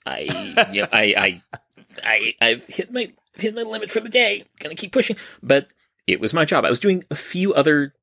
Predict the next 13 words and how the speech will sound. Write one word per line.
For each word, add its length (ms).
a 100
few 220
other 120
gigs. 560
Uh, 340
as 140
I 20
say, 380
I 100
teach 300
at 40
Portland 280
State. 360